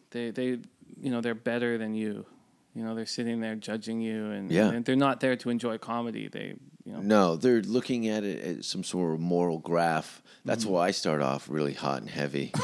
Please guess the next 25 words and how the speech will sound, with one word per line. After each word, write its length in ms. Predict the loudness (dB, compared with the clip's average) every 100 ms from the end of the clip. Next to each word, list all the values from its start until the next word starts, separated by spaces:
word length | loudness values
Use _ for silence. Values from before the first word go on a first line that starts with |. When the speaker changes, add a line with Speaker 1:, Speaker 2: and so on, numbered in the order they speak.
| -2 0
Speaker 1:
<laughs> 300 | -2 -2 4
Speaker 2:
and 240 | 8 10
really 220 | 10 10 8
Speaker 1:
Yeah. 120 | 6
Speaker 2:
let 200 | 6 4
them 180 | 4 8
know 320 | 8 6 2 -12 -20 -20 -4
right 440 | 0 4 6 6 8
out 140 | 8 10
of 60 |
the 80 | 8
gate 360 | 6 6 6 4
that 100 | 4
they've 220 | 6 4
all 340 | 6 8 10
made 180 | 8 6
a 60 | 6
bad 300 | 6 4 4
decision 580 | 4 4 6 6 4 2 2
and 160 | 4 4
that 140 | 2
the 60 | 6
doors 340 | 8 8 8
are 80 | 8
locked. 540 | 8 8 8 4 -12